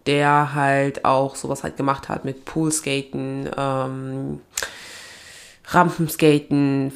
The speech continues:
Falls ihr irgendwas dazu sagen wollt, ne, also nachträglich mich korrigieren wollt oder so, ähm,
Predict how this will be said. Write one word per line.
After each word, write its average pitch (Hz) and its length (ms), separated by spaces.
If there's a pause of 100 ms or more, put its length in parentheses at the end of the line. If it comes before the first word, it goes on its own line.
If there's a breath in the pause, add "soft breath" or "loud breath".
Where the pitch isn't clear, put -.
Falls 156 640 (260)
ihr 151 140 (160)
irgendwas 175 400
dazu 143 500
sagen 165 360
wollt, 190 460
ne, 147 240
also 131 500
nachträglich 135 720
mich 135 160
korrigieren 139 420
wollt 135 180
oder 120 200
so, - 480 (300)
ähm, 131 480